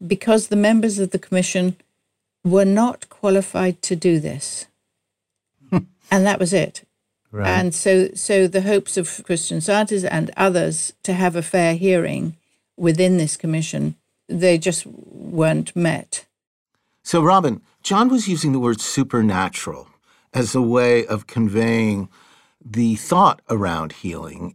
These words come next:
Speaker 3: in charismatic worship, in, in charismatic practice. How do Christian scientists think about the concept of the supernatural in relation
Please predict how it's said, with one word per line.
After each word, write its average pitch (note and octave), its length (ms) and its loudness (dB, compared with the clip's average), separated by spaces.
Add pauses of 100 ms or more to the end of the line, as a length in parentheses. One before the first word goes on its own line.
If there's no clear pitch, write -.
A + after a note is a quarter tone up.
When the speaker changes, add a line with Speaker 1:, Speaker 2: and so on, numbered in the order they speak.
Speaker 3:
in G2+ 520 -2 (460)
charismatic F#2+ 880 -2 (300)
worship, G2+ 540 -4
in, F#2 240 -4
in G#2 220 -4
charismatic F2+ 640 -6 (100)
practice. - 760 -2 (420)
How G3+ 180 2
do C4+ 140 2
Christian - 420 -4
scientists B2 500 0
think C3 280 0
about G#2 400 -2
the A2+ 140 -6
concept G#2+ 640 -2
of G#2 280 -2
the G2 260 -2
supernatural F#2 1120 -6 (520)
in B2+ 160 4
relation F#2+ 580 -2